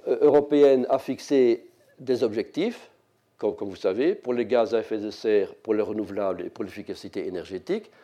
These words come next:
En deux mille vingt, c'était les fameux trois fois vingt. En deux mille trente, suite à la cop vingt et un, c'est beaucoup plus ambitieux et les chiffres sont ici. On est en très bon chemin pour, euh, atteindre les objectifs de deux mille vingt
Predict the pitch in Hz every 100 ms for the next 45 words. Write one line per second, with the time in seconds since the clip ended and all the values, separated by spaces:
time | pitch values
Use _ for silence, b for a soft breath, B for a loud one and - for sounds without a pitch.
0 | b b b 127 131 139 139 107 131 117
1 | 104 104 104 104 101 98 98 87 - 92
2 | 92 80 104 165 214 - _ 90 110 127
3 | 117 - 139 165 175 127 123 107 113 95
4 | 101 92 95 135 170 - 92 90 160 123
5 | 117 110 98 - 127 160 170 b b b
6 | b _ 120 135 101 - 143 139 117 113
7 | 98 90 76 - b b b b b b
8 | b _ _ 147 147 139 123 - 151 139
9 | 135 135 127 113 98 - _ 131 123 104
10 | - - _ - - _ _ _ _ _
11 | _ _ _ _ _ _ _ _ _ 123
12 | - 127 104 98 107 107 98 98 101 95
13 | - 113 170 208